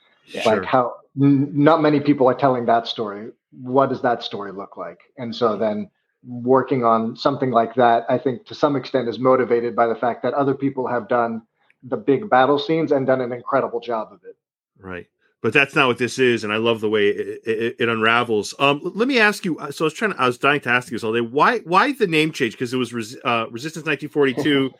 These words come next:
Speaker 3: <laughs>
Speaker 2: and then Burning at Both Ends. Is that back to our earlier discussion of people thinking they will know be-, like, how does that, how does that work out? 'Cause, t-, I mean, it's, it's not uncommon. I mean, there's iconic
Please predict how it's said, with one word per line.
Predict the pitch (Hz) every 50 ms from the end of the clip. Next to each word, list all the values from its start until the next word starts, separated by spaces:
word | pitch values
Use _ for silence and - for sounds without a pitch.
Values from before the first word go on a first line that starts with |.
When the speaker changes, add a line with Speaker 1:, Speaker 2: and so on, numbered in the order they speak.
| _ _
Speaker 3:
<laughs> | _ _ -
Speaker 2:
and | 139 139
then | 139 135 123
Burning | 113 139 147 151 156 151 147
at | 143 135
Both | - 135 131 127 -
Ends. | 143 143 139 123 123
Is | 135 120 120
that | 151 151 156 160 165 - _ _ _ _ _ _ _ _ _ _ _ _ _ _ _ _ _
back | 151 143 139 139 -
to | - 139
our | 131 127
earlier | 135 135 139 143 147 147
discussion | 151 143 - 160 151 143 - - 151 143
of | 123 -
people | - 147 131 - 143 131
thinking | 123 - 151 135 - 139 131
they | 131 127 120
will | 120 120
know | 120 110 104
be-, | - 170 165 165
like, | 170 160 -
how | - - 185 220
does | 226 196 -
that, | - 151 143 - -
how | - 165 185
does | 185 160 - -
that | 147 135 131 131 -
work | 127 117 110 - -
out? | 107 98 95 - _
'Cause, | - - - _ - _ _
t-, | 214
I | 196 190
mean, | 208 196
it's, | 175 180 -
it's | - 170 - - 190
not | 208 214 208 -
uncommon. | 175 160 - 180 185 170 139 117
I |
mean, | 117 123 127
there's | 143 151 147 135 - _ _ _ _ _ _ -
iconic | 147 139 - - 190 190 196 185 165